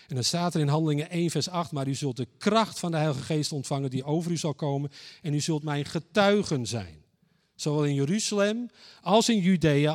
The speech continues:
als in Samaria, tot aan de uiterste der aarde." Het is een kracht om te getuigen. Ik hoor wel eens mensen zeggen, "Ja, eh, sommige dingen vind ik een beetje eng." Nou, dat snap ik. Ik ook. De meeste, trouwens, dat is grappig.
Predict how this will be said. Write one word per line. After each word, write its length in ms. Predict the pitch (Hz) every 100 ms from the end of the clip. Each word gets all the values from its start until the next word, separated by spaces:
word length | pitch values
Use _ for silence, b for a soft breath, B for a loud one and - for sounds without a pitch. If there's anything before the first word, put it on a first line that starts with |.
| 160
als 260 | 180 202
in 100 | 202
Samaria, 540 | 165 165 147 135 131 139
tot 200 | 151 139
aan 100 | 123
de 120 | 117
uiterste 520 | - 147 156 147 139
der 180 | 131 131
aarde." 440 | - 131 120 98 98 B B B
Het 120 | -
is 120 | 113
een 200 | 127 104
kracht 420 | - 175 175 - 175
om 100 | 135
te 100 | 151
getuigen. 460 | - 156 104 92 B B B B B B B B B - -
Ik 180 | 165
hoor 120 | 165 180
wel 80 |
eens 100 | 185
mensen 280 | 151 160 160
zeggen, 200 | 139 147
"Ja, 120 | 151 - _ _ -
eh, 120 | 131
sommige 320 | 123 190 185
dingen 180 | 156 147
vind 140 | - 135
ik 60 |
een 60 | 123
beetje 200 | 107 -
eng." 280 | 139 90 - _ _ _ _
Nou, 180 | 220 139
dat 120 | -
snap 240 | - 95 135
ik. 100 | - _ _ _ _ _ _ _ _ _ _ _ _ _ _
Ik 180 | - 131
ook. 300 | 92 98 - _ _ _ - _ _ _ b b b b _ _
De 120 | -
meeste, 420 | 110 113 - 120 101
trouwens, 340 | 110 110 110
dat 100 | 127
is 60 | -
grappig. 380 | 139 127 107